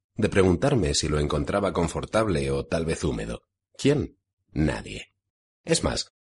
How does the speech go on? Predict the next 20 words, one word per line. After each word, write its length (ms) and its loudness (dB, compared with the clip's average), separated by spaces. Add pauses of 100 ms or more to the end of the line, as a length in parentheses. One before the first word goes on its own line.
cuando 260 2
les 120 2
apeteció, 600 0
la 140 0
emprendieron 560 2
a 40 -2
empujones 540 -2
para 220 -2
echarme 340 0
del 160 -2
sitio 460 -2
en 100 2
el 160 -2
que 240 -2
yo 220 2
a 40 0
nadie 440 0
había 260 -2
pedido 340 -4
estar. 360 -6